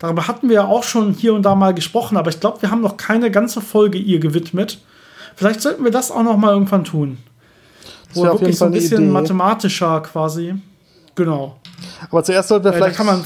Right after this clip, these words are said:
Speaker 2: vielleicht sollten wir
Speaker 1: Entschuldigung.
Speaker 2: zuerst mal sagen, was überhaupt ungequetschtes Licht, äh, beschreibt und welches Licht man eigentlich quetschen kann. Ähm, das
Speaker 1: Ja.
Speaker 2: gibt einem dann so ein bisschen die, das Grundverständnis und die Idee, äh, was dahinter steckt und wie das funktioniert.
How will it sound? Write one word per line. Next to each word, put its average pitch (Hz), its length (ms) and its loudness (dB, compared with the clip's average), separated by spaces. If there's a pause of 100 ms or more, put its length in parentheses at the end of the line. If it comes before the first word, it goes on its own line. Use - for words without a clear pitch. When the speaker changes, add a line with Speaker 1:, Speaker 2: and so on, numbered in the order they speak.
(920)
Speaker 2:
vielleicht 180 240 0
sollten 190 180 2
wir 190 40 0
Speaker 1:
Entschuldigung. 180 180 2
Speaker 2:
zuerst 175 160 0
mal 175 120 2
sagen, 160 400 2
was 156 200 0
überhaupt 156 360 -2
ungequetschtes 180 840 -2
Licht, - 380 -4
äh, 139 320 2
beschreibt 131 640 0
und 143 380 -8 (100)
welches 156 320 -4
Licht 175 220 -2
man 165 100 2
eigentlich 147 300 -4
quetschen 190 420 -2
kann. 131 400 -4 (640)
Ähm, 143 500 2 (400)
das 175 160 0
Speaker 1:
Ja. 165 40 -4
Speaker 2:
gibt 180 180 0
einem 170 100 2
dann 160 140 4
so 156 80 2
ein - 20 2
bisschen 160 280 2
die, 147 280 2
das 147 200 -2
Grundverständnis 170 580 0
und 151 80 -2
die 147 100 0
Idee, 151 400 2 (300)
äh, 139 180 2
was 139 180 0
dahinter 156 440 2
steckt 151 260 -2
und 139 100 -4
wie 143 60 -2
das 139 160 0
funktioniert. 139 680 -4